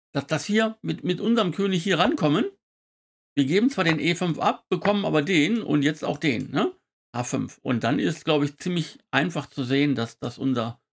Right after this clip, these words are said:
Bauer sehr, sehr schnell durch ist. Das heißt, unser König wird, wird immer, wird immer aktiver werden. Ja? Mit, mit jedem Zug,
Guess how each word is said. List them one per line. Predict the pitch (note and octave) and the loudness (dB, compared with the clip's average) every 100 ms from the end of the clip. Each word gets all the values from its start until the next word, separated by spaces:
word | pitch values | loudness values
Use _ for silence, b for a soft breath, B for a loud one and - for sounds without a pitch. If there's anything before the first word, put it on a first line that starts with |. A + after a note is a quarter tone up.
| _ B2 | _ -2
Bauer | C#3 A2+ | 0 0
sehr, | A#2 C#3+ | -4 -6
sehr | B2+ A#2 | -6 -6
schnell | D3 C3 | -2 0
durch | B2 C#3 C#3+ | 0 0 -2
ist. | - - _ _ _ - | -10 -20 _ _ _ -10
Das | B2+ | 0
heißt, | C3+ G#3+ - _ _ _ _ _ - | 0 0 -4 _ _ _ _ _ -4
unser | G3+ F#3 | 0 0
König | - C4+ F3 F#3 - _ _ _ _ _ _ | 2 4 4 0 -8 _ _ _ _ _ _
wird, | E3 D#3+ | -6 -4
wird | E3 - | -4 -2
immer, | G#3 A#3 D4+ | 0 2 0
wird | A3+ | -2
immer | A3 B3+ | 0 0
aktiver | C4 - B3 D#3 A#2+ | -2 0 2 2 2
werden. | A#2 A2+ - - | -2 -4 -10 -4
Ja? | G#3+ | -2
Mit, | D4 D#3+ - | 0 -2 -4
mit | E3 | -4
jedem | D#3 G#3+ A3 | -2 0 0
Zug, | - A#3 | 2 0